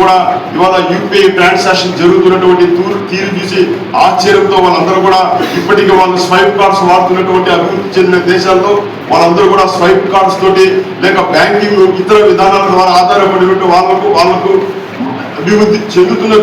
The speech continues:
దేశంగా ఉన్నటువంటి మనకు అభివృద్ధి క్రమంలో దేశాన్ని ముందుకు నడిపేందుకు నరేంద్ర మోడీ గారు తీసుకున్న సాహసోపేతమైనటువంటి నిర్ణయాల్లో డిజిటల్ ఇండియా ఏదైతే ఉందో, అది కూడా ముందు వరుసలో చెప్పుకోవడానికి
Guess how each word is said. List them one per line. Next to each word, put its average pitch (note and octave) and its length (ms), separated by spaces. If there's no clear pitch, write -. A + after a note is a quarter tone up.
దేశంగా G3 360
ఉన్నటువంటి F3+ 380
మనకు F#3 300
అభివృద్ధి G#3+ 500
క్రమంలో F#3 420
దేశాన్ని F#3 420
ముందుకు F3+ 360
నడిపేందుకు F3+ 580
నరేంద్ర F3+ 400
మోడీ F#3 220
గారు F3 220
తీసుకున్న F3+ 300
సాహసోపేతమైనటువంటి F3 1120
నిర్ణయాల్లో F3 500
డిజిటల్ F3 460
ఇండియా F3+ 200
ఏదైతే F3 260
ఉందో, E3+ 200
అది - 220
కూడా G3 160
ముందు F3 260
వరుసలో F#3 320
చెప్పుకోవడానికి F3 680